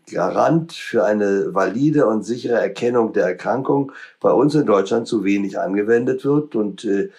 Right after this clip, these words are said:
jede Botschaft des, ähm, äh, Robert-Koch-Instituts endet ja mit dem Hinweis, dass man davon ausgeht, eine Untererfassung der Daten zu haben, weil viele Leute sich gar nicht testen lassen.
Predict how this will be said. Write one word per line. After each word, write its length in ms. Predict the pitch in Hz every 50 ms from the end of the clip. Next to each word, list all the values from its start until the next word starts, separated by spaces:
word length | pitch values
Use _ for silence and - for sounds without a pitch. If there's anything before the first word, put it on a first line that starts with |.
| - - - _ _
jede 380 | - 104 120 139 143 139 123
Botschaft 640 | - - 123 135 139 135 - 123 107 101 - - -
des, 400 | 107 95 - - - - - 104 104
ähm, 460 | 98 98 95 95 92 90 90 90 -
äh, 360 | - - 92 90 90 90 90 87
Robert-Koch-Instituts 1080 | 85 92 104 104 101 92 - - 123 127 123 113 113 107 - 107 - 117 110 - -
endet 380 | - 107 113 117 110 101 -
ja 120 | 107 101 101
mit 180 | 101 101 95
dem 120 | 98 92 95
Hinweis, 440 | 98 110 120 113 107 104 101 98 -
dass 180 | 98 98 95
man 160 | 101 98 98
davon 240 | 95 85 - 92 87
ausgeht, 420 | 90 98 104 101 - - 101 90 90
eine 160 | 90 92 90
Untererfassung 720 | 117 - - 117 92 - - - 107 104 - 113 104 98
der 140 | 95 98 92
Daten 380 | 87 - 95 107 104 92 95 98
zu 140 | 104 101
haben, 220 | 98 98 95 92 90
weil 140 | 92 87 87
viele 200 | - 113 101 98
Leute 260 | 98 95 92 92 98
sich 140 | 98 98 -
gar 140 | 104 107
nicht 160 | 113 127 123 -
testen 380 | 165 170 160 - - - 85
lassen. 320 | - - - - - -